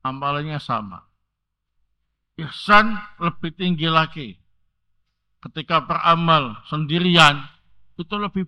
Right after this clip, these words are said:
bagus daripada ketika beramal dilihat orang banyak. Nah, ya. Biasanya kan kalau sendirian males, ya.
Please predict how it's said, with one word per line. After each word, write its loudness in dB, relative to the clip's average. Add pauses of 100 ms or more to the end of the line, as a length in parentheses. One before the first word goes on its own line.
bagus -16 (1300)
daripada -2
ketika -8
beramal -6 (480)
dilihat -4
orang -12
banyak. -12 (1700)
Nah, -16 (400)
ya. -14 (2250)
Biasanya -4
kan -2
kalau -2
sendirian -2
males, -4 (480)
ya. -8